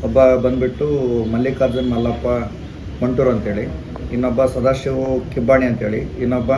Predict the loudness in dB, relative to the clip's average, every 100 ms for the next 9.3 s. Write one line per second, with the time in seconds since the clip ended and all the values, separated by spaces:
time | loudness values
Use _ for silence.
0 | -2 -6 -8 -8 -4 -2 0 0 -2 -2
1 | -2 -2 -2 -4 -6 -8 -10 -10 -8 -6
2 | -4 -2 0 2 0 0 -2 -2 -2 -2
3 | -2 -2 -2 0 0 -2 -6 -10 -4 -4
4 | 0 0 0 0 0 0 -4 -6 -10 -12
5 | -10 -10 -6 0 2 2 2 0 0 0
6 | 0 0 0 -2 -2 -2 -2 -2 -4 -4
7 | -2 -2 -2 2 2 2 -4 -12 -14 -14
8 | -10 -2 4 6 6 4 4 4 -2 -2
9 | -2 -2 -4